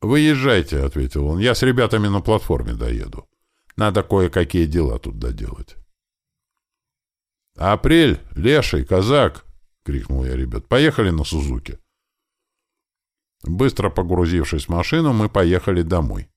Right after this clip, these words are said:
в сервис. "Как тебе Игнат, Саш?" — спросил у меня Апрель. "Да нормальный мужик. Предлагал нам дежурить вместе на блокпосту. Часть его парней, часть наша".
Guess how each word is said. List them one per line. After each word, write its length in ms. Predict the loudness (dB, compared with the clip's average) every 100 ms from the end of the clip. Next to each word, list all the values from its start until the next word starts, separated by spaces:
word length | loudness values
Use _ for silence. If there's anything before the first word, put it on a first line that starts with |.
| _
в 60 | -6
сервис. 500 | -4 -4 -8 -14 -18 _ _ _ _ _ _ _ _ _ _ _ _ _ _ _ _ _ _
"Как 240 | -2 -2 -2
тебе 300 | -2 0 0
Игнат, 320 | 0 -2 -2
Саш?" — 340 | -2 -4 -6 -18 _ _ _
спросил 440 | -10 -8 -8 -6
у 40 | -6
меня 260 | -6 -6
Апрель. 320 | -6 -8 -14 -14 _ _ _ _ _
"Да 200 | -6 -2
нормальный 520 | 2 2 2 2 2
мужик. 460 | 2 2 0 -2 -6 _ _ _ _ -2
Предлагал 580 | 0 2 2 4 4
нам 200 | 4 4
дежурить 500 | 4 4 4 2 0
вместе 320 | -2 -2 -2 -2
на 140 | 0
блокпосту. 680 | -2 -4 -2 -4 -4 -10 -12 _ _ _ _ _ _ _ _
Часть 400 | -4 2 2 2
его 220 | 2 2
парней, 380 | 2 0 2 0
часть 300 | 0 0 0
наша". 420 | -2 -4 -4 -10